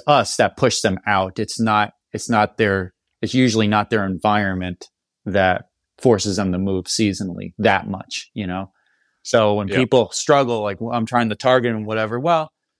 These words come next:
Speaker 1: I mean, they're just, there's, the days are shorter, they're on the ground less. And, uh, you know, they're, if there's no snow on the ground, you know, they definitely, uh, and it's, and it's a nasty day,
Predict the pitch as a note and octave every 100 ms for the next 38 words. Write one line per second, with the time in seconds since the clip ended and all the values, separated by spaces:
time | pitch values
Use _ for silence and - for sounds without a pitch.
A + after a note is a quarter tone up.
0 | _ B2 B2+ A#2+ A2+ B2+ - - G#2+ _
1 | A#2+ F#2+ - A#2+ G#2+ B2 B2 C3 A#2+ A2+
2 | A#2+ A2+ G#2+ A2+ A2+ A2 A#2 B2 F#2+ G2
3 | - - - _ _ _ _ A#2 G#2+ G2+
4 | G2+ G2+ G2 F#2+ F#2 G2 _ _ _ -
5 | B2+ G2+ G#2 G#2 G#2 G#2 G#2 - A#2 -
6 | G#2 A#2+ A#2 - G#2+ A2 G#2+ G2 G2 G2+
7 | G#2+ G#2 G2 G2+ A2+ G#2+ A#2 G#2+ G#2+ _
8 | _ _ _ _ A2+ G#2+ G#2 A2 G2+ -
9 | - A#2+ G2+ A2 G#2+ A#2 - B2 G2 F#2
10 | F2 A2+